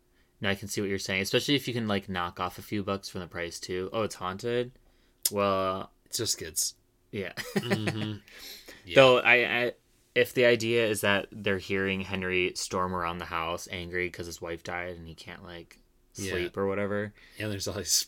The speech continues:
Speaker 2: black kid ghosts storming around and he's racist as shit. He's
Speaker 1: That's
Speaker 2: just
Speaker 1: why he's
Speaker 2: like,
Speaker 1: mad. <laughs>
Speaker 2: that's why he's mad. He's like, "Why am I not the only ghost in my house?"
Speaker 1: Exactly.
Speaker 2: Yeah.
Speaker 1: Who did I sell this to? Who took this over?
Speaker 2: Yeah, that's right, Henry. This is America now.
Speaker 1: <laughs>
Speaker 2: Yeah.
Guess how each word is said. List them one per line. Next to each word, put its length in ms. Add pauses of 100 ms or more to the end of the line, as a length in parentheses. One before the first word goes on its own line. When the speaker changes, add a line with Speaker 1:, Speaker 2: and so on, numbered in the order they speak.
(120)
Speaker 2:
black 240
kid 260
ghosts 360
storming 300
around 300
and 80
he's 180
racist 500
as 80
shit. 320
He's 140
Speaker 1:
That's 280
Speaker 2:
just 60
Speaker 1:
why 160
he's 200
Speaker 2:
like, 60
Speaker 1:
mad. 420
<laughs> 120
Speaker 2:
that's 220
why 160
he's 180
mad. 220
He's 160
like, 140
"Why 160
am 100
I 100
not 200
the 100
only 220
ghost 340
in 60
my 160
house?" 480
Speaker 1:
Exactly. 1000
Speaker 2:
Yeah. 280 (800)
Speaker 1:
Who 140
did 100
I 80
sell 300
this 180
to? 240
Who 100
took 220
this 180
over? 300
Speaker 2:
Yeah, 160
that's 240
right, 180
Henry. 440 (260)
This 40 (100)
is 40
America 600
now. 340 (220)
Speaker 1:
<laughs> 200
Speaker 2:
Yeah. 280